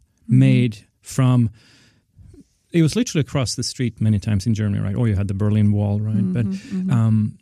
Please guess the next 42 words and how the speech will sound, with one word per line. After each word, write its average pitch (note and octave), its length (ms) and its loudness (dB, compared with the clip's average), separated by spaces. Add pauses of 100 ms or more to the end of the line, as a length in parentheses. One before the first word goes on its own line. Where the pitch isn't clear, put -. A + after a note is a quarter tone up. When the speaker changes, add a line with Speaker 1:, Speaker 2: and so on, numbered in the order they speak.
(240)
Speaker 2:
I C3 120 0
was D#3 160 0
in B2+ 320 0
Berlin B2 500 2
in A2+ 260 4
ninety-one, A2+ 540 0
two C#3+ 140 0
years C3 220 2
after, A2+ 520 -4 (340)
um, G#2 380 -2 (100)
the A#2+ 80 0
fall G#2+ 320 -4
of A2 120 -6
the, G#2+ 220 -2 (100)
the A#2 100 0
wall, G2+ 360 -2 (120)
and A#2+ 340 4
it C3 60 0
was A2+ 160 -2
night A#2 260 -2
and A2+ 100 0
day. G#2+ 260 -4 (440)
The A#2 100 -2
Speaker 1:
Mm. G2+ 80 -8
Speaker 2:
grayness C#3+ 500 2
that A2 140 -4
was A2 200 -6
there, B2 420 -2 (540)
they C3+ 240 2
were B2 140 2
building D3 500 2
and B2+ 100 4
redoing, C#3 640 4
and, A#2 100 0
and A2+ 240 0
as, A#2+ 280 0
Speaker 1:
Mm. E3+ 420 -6
Speaker 2:
as C3+ 240 -2
the C3+ 80 0
whole F3 220 -2
country D#3+ 360 0
was - 400 -6